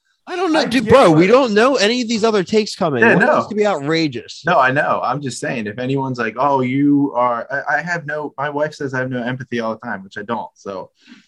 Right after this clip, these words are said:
Speaker 1: Well, that was how you lured her in, dude. It was that Delaware education and that, you know,
Speaker 3: My
Speaker 1: that
Speaker 3: strong
Speaker 1: savvy.
Speaker 3: chin.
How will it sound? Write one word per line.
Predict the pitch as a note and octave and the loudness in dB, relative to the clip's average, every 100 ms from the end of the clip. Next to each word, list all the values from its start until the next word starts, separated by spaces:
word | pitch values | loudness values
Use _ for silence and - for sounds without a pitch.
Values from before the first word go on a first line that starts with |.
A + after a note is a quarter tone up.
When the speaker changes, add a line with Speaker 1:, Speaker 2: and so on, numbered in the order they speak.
| - _ - _ _ | -20 _ -20 _ _
Speaker 1:
Well, | - A#2+ C#3 | -10 -4 0
that | D3 F#3 | 2 2
was | F3 | 0
how | F3 | 0
you | F3+ F3 D3 | 0 0 0
lured | A#2 B2 E3 E3 | 0 0 0 0
her | E3 | -2
in, | F#3+ C3 | -2 -4
dude. | F#2+ G2 A#2 A#2+ _ | -8 -8 -8 -10 _
It | A2+ | -8
was | A#2+ A2 | -6 -6
that | A#2 B2 A#2+ G#2+ | -2 -2 -2 -4
Delaware | A2+ B2 C3+ C3 C3 | 2 4 6 6 6
education | B2+ B2 - C3 C#3 D3 D#3 D3+ | 4 0 2 4 4 2 2 4
and | A2+ A2+ A2+ | 2 0 0
that, | A2+ A#2 - | 0 0 -2
you | A#2+ | -4
know, | A2+ | -4
Speaker 3:
My | A2 A2 | 0 -2
Speaker 1:
that | - | -2
Speaker 3:
strong | - C3 C#3 | 0 2 2
Speaker 1:
savvy. | B2+ - | 0 -6
Speaker 3:
chin. | - D3+ A#2 | -6 -6 -6